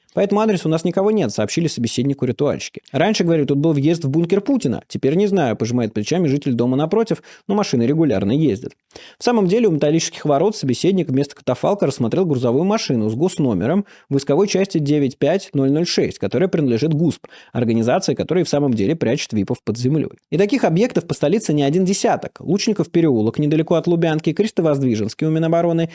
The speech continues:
Таганка рядом с бункером Сталина. Много сконцентрировано вокруг бывшего пустыря, который диггеры называют Раменки сорок три, рассказывая, что именно в этом месте расположен целый подземный город, связанный тоннелями с Кремлём. Только на модернизацию трёх лифтов и их автоматики Трансинжстрой, по заказу расположенной там войсковой части гуспа,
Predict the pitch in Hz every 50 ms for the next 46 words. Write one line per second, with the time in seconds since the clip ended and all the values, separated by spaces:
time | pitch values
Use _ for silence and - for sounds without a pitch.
0 | - - _ - 240 220 185 160 143 123 117 - 165 135 147 151 165 160 151 156
1 | 160 170 165 165 170 165 165 165 - - 170 165 160 165 160 160 - - - _
2 | - 175 226 254 226 214 - 180 160 151 156 147 180 214 214 180 170 151 139 131
3 | 127 175 185 165 147 160 180 170 - - 135 120 - - - - 127 139 180 202
4 | - 143 131 127 127 120 123 165 175 170 147 139 135 123 123 123 143 151 - 113
5 | 120 123 120 127 123 131 - - 139 147 165 - - 214 185 127 - - 110 104
6 | 107 - - 151 170 165 139 127 - - 131 143 147 147 143 131 143 139 - -
7 | 90 82 101 151 196 190 - 165 131 123 - - 123 180 214 208 175 156 - 196
8 | 196 175 165 - 147 127 131 143 156 160 160 160 160 208 214 170 127 110 98 -
9 | - 104 120 156 170 170 165 135 - 113 107 107 107 113 120 123 - - - 165
10 | 170 170 151 104 85 - - - - - - - _ - 214 208 226 208 202 202
11 | 196 185 190 185 196 202 185 196 208 165 131 - 110 104 - 120 117 - - 151
12 | 202 214 - 156 135 - 135 127 - 135 - - 131 139 170 196 220 - - 147
13 | 131 - 135 147 143 139 - 117 127 120 - - - 208 226 196 143 143 120 123
14 | 120 - 147 131 120 117 113 - - 131 131 135 131 117 123 110 - 120 110 107
15 | 107 107 - - 117 110 101 107 - 165 175 160 - - 127 139 170 220 214 -
16 | - 170 160